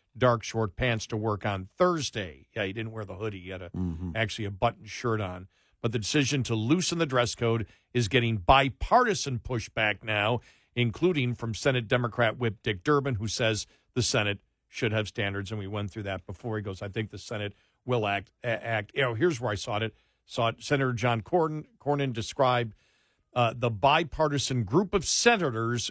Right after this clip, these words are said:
Speaker 1: who want, now want to restore the Senate dress code,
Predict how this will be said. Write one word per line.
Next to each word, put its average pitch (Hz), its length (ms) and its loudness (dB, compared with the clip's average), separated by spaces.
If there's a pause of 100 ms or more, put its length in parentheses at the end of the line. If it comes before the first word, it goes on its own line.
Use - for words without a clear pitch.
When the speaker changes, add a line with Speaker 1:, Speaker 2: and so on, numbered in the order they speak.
(140)
Speaker 1:
who 123 360 2 (100)
want, 139 380 2
now 135 220 2
want 123 360 0 (340)
to 127 100 0
restore 135 420 2
the 120 100 -2
Senate 143 320 -2
dress 123 280 0
code, 104 340 -2